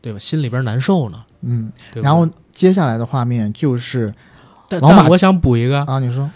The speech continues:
Speaker 1: 就是老马那瓜刚开始被踩烂的时候，
Speaker 2: 嗯。
Speaker 1: 特别生气，
Speaker 2: 嗯。
Speaker 1: 要跟这个白敬亭俩人打，但是旁边一有人喝止，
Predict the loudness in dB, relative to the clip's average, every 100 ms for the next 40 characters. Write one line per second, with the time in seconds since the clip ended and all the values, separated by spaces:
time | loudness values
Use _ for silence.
0 | _ -8 -4 -4 -4 -2 0 -2 -6 -6
1 | -8 -4 0 0 0 -6 _ _ _ _
2 | 0 2 2 2 -2 -8 -8 -10 -10 -10
3 | -14 -14 -14 -6 -4 0 -2 -2 -6 -8
4 | -12 _ _ _ _ _ -8 0 2 2
5 | 2 2 4 2 2 -2 -10 -14 -16 -20
6 | _ _ -2 0 0 -4 -6 -6 -6 -8
7 | -10 -12 -14 -20 -20 _ _ _ _ _
8 | -2 2 2 0 -4 -6 -6 -4 -2 -2
9 | -2 -2 -2 -2 0 0 0 -4